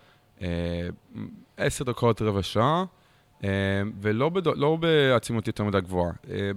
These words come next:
בספרות אין יותר מדי, אה, הסכמה חד משמעית איזה עצימות. הרבה כותבים, אה, חמישים אחוז מה-, מהדופק המרבית. אפשר לעבוד קצת יותר גבוה מזה, אבל בסביבות החמישים, שישים.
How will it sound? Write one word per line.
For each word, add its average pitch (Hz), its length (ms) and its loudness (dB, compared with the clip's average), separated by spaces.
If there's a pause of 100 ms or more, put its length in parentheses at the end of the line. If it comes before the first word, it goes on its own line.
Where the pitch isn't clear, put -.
בספרות 110 720 -2
אין 156 320 -2
יותר 143 300 0
מדי, 131 220 2
אה, 110 360 2
הסכמה 104 440 -2
חד 101 180 -2
משמעית 104 580 0 (680)
איזה 98 220 4
עצימות. 151 640 -2 (200)
הרבה 131 320 2
כותבים, 117 460 0
אה, 95 100 0
חמישים 92 500 -2
אחוז 107 280 0
מה-, 90 460 2
מהדופק 90 440 -2
המרבית. 101 480 0 (380)
אפשר 170 220 0
לעבוד 120 260 6
קצת 110 180 0
יותר 110 200 0
גבוה 117 300 2
מזה, 139 420 -2
אבל 104 420 -2 (320)
בסביבות 165 380 0
החמישים, 101 460 -4
שישים. 95 380 -4